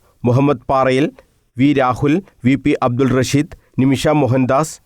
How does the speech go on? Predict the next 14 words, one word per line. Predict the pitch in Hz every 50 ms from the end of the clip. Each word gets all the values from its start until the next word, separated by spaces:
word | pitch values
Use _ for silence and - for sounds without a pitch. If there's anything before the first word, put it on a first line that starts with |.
| _ _ _
സംസ്ഥാന | - - 147 131 120 - - 156 151 151 151 - -
സെക്രട്ടറിമാരായ | - - 131 117 135 127 143 147 147 143 139 135 135 135 135 127 113 - - _ _ _ - 117
റോബർട്ട് | 123 127 123 127 113 - 156
വെള്ളാംവെള്ളി, | 143 135 135 135 139 139 139 131 127 123 123 135 151 165 - _ _ _ _ _ _ _ 113
മൊഹസിൻ | 127 117 120 - - 151 147 143 - 135
കാദിയോട്, | 131 131 123 127 131 131 127 120 127 139 170 190 - _ _ _ _ -
റെനോ | 127 131 135 147 151 156
പി | 117 160 156 156
രാജൻ, | 135 127 123 127 113 123 127 143 185 - _ _ _ 117
ജില്ലാ | 110 135 139 151 156
വൈസ് | 151 156 147 - -
പ്രസിഡന്റുമാരായ | 147 143 - 143 143 147 135 143 139 139 135 135 135 131 - -
ഫർസിൻ | - - 135 123 - - 160 156 151
മജീദ്, | 139 127 113 123 139 147